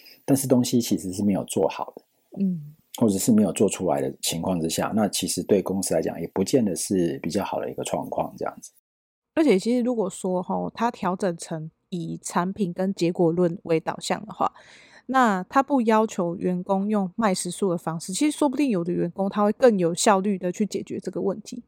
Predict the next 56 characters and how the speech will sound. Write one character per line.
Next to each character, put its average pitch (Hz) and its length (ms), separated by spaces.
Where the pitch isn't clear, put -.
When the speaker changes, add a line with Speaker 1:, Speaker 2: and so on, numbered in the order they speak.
Speaker 2:
解 208 140
决 202 100
公 220 220
司 214 220
上 202 200
给 165 140
他 170 140
的 180 60
任 165 200
务， 165 60
对 - 120
不 - 60
对？ 233 320
Speaker 1:
没 214 80
有 175 80
错， - 400
所 - 160
以 123 40
说 151 120
这 151 100
个 143 80
就 135 140
是 117 340
同 104 180
样 120 140
都 110 100
是 113 140
对， 107 280
对 135 160
管 101 200
理 107 120
者 76 200
或 104 160
是 98 200
对 95 400
所 - 180
谓 85 80
的 85 80
员 78 160
工 85 160
来 78 140
讲， - 180
这 107 80
都 98 160
是 104 160
一 - 20
个 90 80
新 - 460
的 98 80
挑 - 220
战 78 240
嘛。 - 80
Speaker 2:
对， - 380
对， - 260
没 214 140
错。 233 280